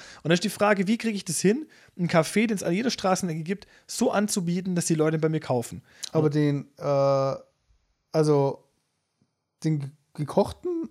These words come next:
Speaker 2: oder nur den Kaffee?
Speaker 1: Nee, den fertig gebrühten. Einfach so to go.
Speaker 2: Okay.
Speaker 1: So, einfach, es gibt nur Kaffee to go und das war's.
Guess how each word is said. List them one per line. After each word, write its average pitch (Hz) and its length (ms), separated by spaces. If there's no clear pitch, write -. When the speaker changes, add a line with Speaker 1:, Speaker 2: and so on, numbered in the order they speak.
Speaker 2:
oder 175 380
nur 170 340
den 160 160
Kaffee? 175 400
Speaker 1:
Nee, 226 100
den 233 100
fertig 226 280
gebrühten. 165 440
Einfach 196 240
so 190 120
to 170 140
go. 143 380
Speaker 2:
Okay. 147 480
Speaker 1:
So, 143 260
einfach, 208 260
es 170 140
gibt 233 160
nur 269 120
Kaffee 202 280
to 160 100
go 185 160
und 226 140
das 180 160
war's. 123 260